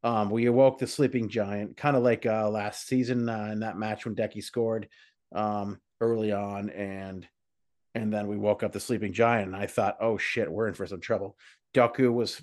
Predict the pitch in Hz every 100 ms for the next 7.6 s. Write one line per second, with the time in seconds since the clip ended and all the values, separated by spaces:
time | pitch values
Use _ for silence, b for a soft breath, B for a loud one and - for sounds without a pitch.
0 | - 110 104 85 _ _ _ _ _ _
1 | _ - 110 101 - 123 104 98 - 127
2 | 127 120 123 120 120 117 _ _ _ _
3 | - 104 101 98 95 95 - _ _ _
4 | _ _ _ _ _ _ _ _ _ 139
5 | 123 117 113 107 - 117 143 131 123 123
6 | 123 120 113 131 - 113 - - 139 -
7 | 123 - 120 117 -